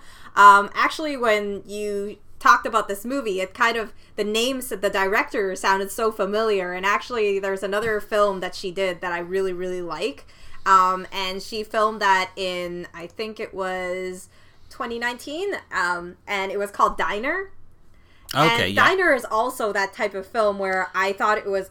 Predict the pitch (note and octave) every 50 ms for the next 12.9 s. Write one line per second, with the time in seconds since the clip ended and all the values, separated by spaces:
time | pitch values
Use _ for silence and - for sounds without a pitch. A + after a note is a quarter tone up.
0 | - G3 F3+ F#3+ F3+ G3+ A3+ A3+ G#3+ A3+ A3 G#3 G3 G3 F#3 F3+ F3+ F#3 - -
1 | - - A#3 A3 G#3 G3+ G3 G3 - - G#3 G3 F#3+ E3+ E3+ E3 - F#3 F#3+ G3
2 | G3 - - - _ - - C4 B3 A#3+ B3 C4 E4+ F#4+ E4 G#3+ - - A#3 A3
3 | A3 - G3 F3+ - F#3 G3+ G3 F#3 F3+ F#3 E3 F#3 F3 F#3 G#3 G#3+ A3 G#3 G#3
4 | - G3+ F#3 G3 G3 F#3+ F3+ G3 G3 F#3 F3+ F3+ F3 F3 E3 E3 D#3+ - D#3 D3+
5 | - - - E3+ E3+ E3+ D3+ - - E3 E3+ D#3 - C3+ - - - E3+ E3 E3+
6 | E3+ F3 - D#3+ E3 E3+ D#3 D3+ D3+ E3 D#3+ - - C3 - - - - - -
7 | - - - - - - F#3 F#3 F3 E3 - - A3+ A3+ - - - A3+ A#3 -
8 | - C4+ C4 - - - B3+ C4 - C4 C#4 D#4 D#4 - C#4 C4 C4 B3+ A3+ G#3
9 | G#3 G3 - G#3+ G#3 - - - G#3 G3 G3 F#3+ F#3 F#3 - - F#3+ F#3 - -
10 | - G3 F#3+ G3+ G3+ - - A3+ G#3 G3 G3 F#3+ F#3+ F#3+ - - - - - G#3+
11 | G#3+ G#3+ G#3 G#3 G#3 G#3+ G#3+ G#3 - G3+ F3 F#3 G3+ G#3 G#3+ A3 G#3+ G#3+ G3+ G3+
12 | G#3 G#3 G#3+ G3 F#3+ A#3 G3 F#3+ F#3+ G3 G3+ F#3+ G3 F#3 F3+ F3 F3 F3+